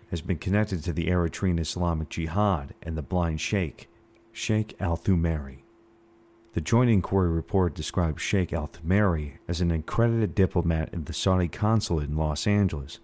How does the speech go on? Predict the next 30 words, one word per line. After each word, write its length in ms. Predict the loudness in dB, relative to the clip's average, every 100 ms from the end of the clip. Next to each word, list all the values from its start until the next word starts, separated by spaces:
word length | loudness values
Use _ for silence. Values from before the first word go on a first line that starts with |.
| -20 _ _
and 160 | -6 0
one 140 | 2
of 120 | 2 0
the 180 | -2
imams 600 | 0 0 0 0 0 -4
at 80 | -8
the 80 | -14
King 280 | -4 -2 -2
Fahad 460 | -4 -4 -4 -4 -2
Mosque 500 | 0 2 0 -4 -6
in 140 | -8
Culver 340 | -4 -4 -4 -8
City, 260 | 0 0
California. 840 | 0 -6 -6 -8 2 4 4 0 -10 _ _ _ _ _ _
Saudi 400 | 0 2 4 4
Arabian 500 | 4 4 4 2 0
Crown 340 | 0 0 0 -2
Prince 400 | 0 0 0 -8 _ -12 -10
Abdulaziz 800 | 0 2 2 2 0 0 -2 -10 -4
funded 340 | 0 0 0
the 60 | -4
creation 540 | -2 0 0 0 -2
of 80 | -4
the 60 |
King 200 | -4 -4
Fahad 440 | -4 -6 -4 -4 -2
Mosque 420 | -4 -4 -6 -8
in 140 | -6
nineteen 340 | -4 -4 -2 -4
ninety-eight. 600 | -2 -4 0 0 -2